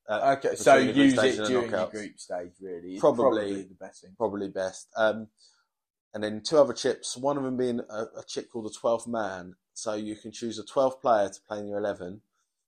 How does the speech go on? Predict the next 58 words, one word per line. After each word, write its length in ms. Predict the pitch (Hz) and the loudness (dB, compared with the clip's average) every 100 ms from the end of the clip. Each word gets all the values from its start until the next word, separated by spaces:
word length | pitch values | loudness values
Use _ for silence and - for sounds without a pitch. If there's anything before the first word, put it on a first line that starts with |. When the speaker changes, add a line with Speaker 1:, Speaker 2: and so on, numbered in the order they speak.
| _ | _
Speaker 1:
Um, 540 | 98 95 95 95 98 - _ _ _ _ 104 | -6 -4 -6 -12 -16 -18 _ _ _ _ -8
and 260 | 98 95 | -8 -8
it 60 | 85 | -6
doesn't 180 | 117 113 | -4 -2
matter 140 | 107 | -4
how 80 | 113 | -4
much 160 | 110 | -6
he 60 | 104 | -10
costs, 360 | - 117 117 107 | -4 -2 -2 -10
what 160 | 95 | -4
budget, 280 | 107 107 107 | -2 -2 -6
or 60 | 85 | -6
what 140 | 104 | -12
team 140 | 127 117 | -10 -12
he 40 | |
plays 280 | 110 113 110 | -6 -6 -6
for, 400 | 113 113 113 107 | -6 -2 -2 -4
Speaker 2:
You 140 | 127 117 | -4 -2
can 100 | 131 | 0
Speaker 1:
whoever 20 | |
Speaker 2:
just 100 | 120 | 0
Speaker 1:
you 120 | 110 | 2
Speaker 2:
pick 100 | 113 | 2
Speaker 1:
want, 120 | 107 | 0
Speaker 2:
the 60 | 113 | -6
Speaker 1:
you 40 | |
can 80 | 107 | 2
Speaker 2:
best 140 | 123 107 | 2 2
Speaker 1:
just 140 | - | -2
pick 80 | 110 | -2
Speaker 2:
player. 160 | 101 | 0
Speaker 1:
him 80 | 98 | -2
in, 200 | 98 92 _ _ _ _ _ 98 | -8 -12 _ _ _ _ _ 0
um, 560 | 101 101 98 98 98 95 | 2 4 2 -4 -12 -10
which 220 | 101 101 | -10 -10
is, 80 | 101 | -8
I 140 | 98 | -8
think, 160 | 101 87 | -10 -18
is 60 | |
quite 180 | - 80 - | -16 -16 -12
cool. 160 | 95 | -8
Speaker 2:
That's 220 | 127 123 117 | -6 -6 -6
really 240 | 120 95 | -8 -10
cool. 260 | 101 95 90 | -14 -18 -10
Speaker 1:
Uh, 340 | 98 101 95 - | -2 0 0 -4
and 140 | 101 104 | -4 -4
then 160 | 104 | -2
the 80 | 104 | 0
last 300 | 120 123 - | 2 2 2
one's 200 | 107 101 | -8 -8
a 40 | - | -14
power 340 | - 117 104 | -4 -2 -2
captain, 580 | - 95 - 98 131 135 _ _ _ _ - | -4 -10 -8 -10 -10 -16 _ _ _ _ -8
um, 580 | 95 98 95 98 95 - _ - _ _ - | -6 -4 -6 -10 -14 -20 _ -20 _ _ -12
and 240 | 101 101 | -10 -6
this 260 | 120 120 - | -4 -6 -6
will 140 | 113 107 | -8 0
basically 840 | 117 117 - - 104 98 101 | 0 0 -8 -12 -6 -4 -4